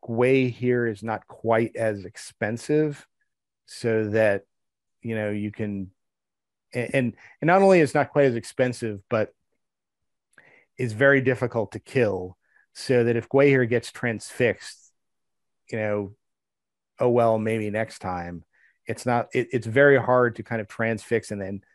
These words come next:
flash kill a Gwaihir just because they're tough. So I think Gwaihir is, is still on that list. So, um, I guess that's, that's,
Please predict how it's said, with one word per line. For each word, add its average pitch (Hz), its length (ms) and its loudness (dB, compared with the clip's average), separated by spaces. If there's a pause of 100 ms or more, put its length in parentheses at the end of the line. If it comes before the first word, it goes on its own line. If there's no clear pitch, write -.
flash 107 460 -2
kill 95 480 -4
a 104 100 -8
Gwaihir 85 560 -10 (560)
just 95 160 -14
because 98 220 -12
they're 90 120 -10
tough. 85 320 -16
So 95 140 -10
I - 20 -12
think 98 200 -10
Gwaihir 90 460 -8
is, - 220 -18
is 90 140 -20
still 87 200 -14
on 85 80 -16
that 82 160 -18
list. 85 380 -20
So, 78 300 -20 (1080)
um, 87 380 -16
I 113 60 -2
guess 120 140 -2
that's, - 240 -2 (100)
that's, 113 200 0